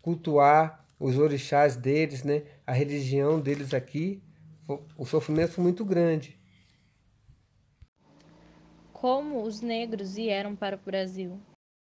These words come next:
Speaker 1: Os negros vieram para o Brasil da seguinte forma. Com a exploração europeia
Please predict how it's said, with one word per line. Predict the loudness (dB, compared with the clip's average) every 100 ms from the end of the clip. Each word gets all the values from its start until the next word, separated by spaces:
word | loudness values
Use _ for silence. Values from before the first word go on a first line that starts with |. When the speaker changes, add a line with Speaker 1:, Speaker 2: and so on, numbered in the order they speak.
| _ _ _ -20 _ _ _ _ _ _ _ _ _ _ _ _ _
Speaker 1:
Os | -6 0
negros | 2 2 0 -4
vieram | 0 2 0 -2
para | -2 -2
o |
Brasil | -4 -4 -2 -2 -2 -8 _ -6
da | -2
seguinte | -2 -2 -4 -4 -4
forma. | -4 -4 -4 -8 -18 _ _ _ _ _ _ _ _
Com | 0 2
a |
exploração | 0 2 4 6 6 4 2
europeia | 4 2 2 2 4 2 -2